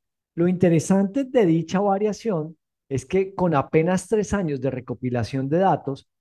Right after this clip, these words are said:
se puede apreciar la alta penetración de nuevas tecnologías aplicadas al plástico financiero,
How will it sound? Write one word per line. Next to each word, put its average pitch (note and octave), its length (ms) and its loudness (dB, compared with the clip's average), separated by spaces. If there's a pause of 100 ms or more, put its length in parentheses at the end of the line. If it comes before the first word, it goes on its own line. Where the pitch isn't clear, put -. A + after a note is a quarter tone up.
(200)
se - 240 0
puede E3 260 8
apreciar E3 540 4
la E3 220 0
alta F#3 240 -2
penetración C#3 760 -4
de D#3 100 4
nuevas E3+ 300 2
tecnologías B2+ 720 -2
aplicadas C3 640 -4
al D3 140 0
plástico C3 500 -6
financiero, E3 720 0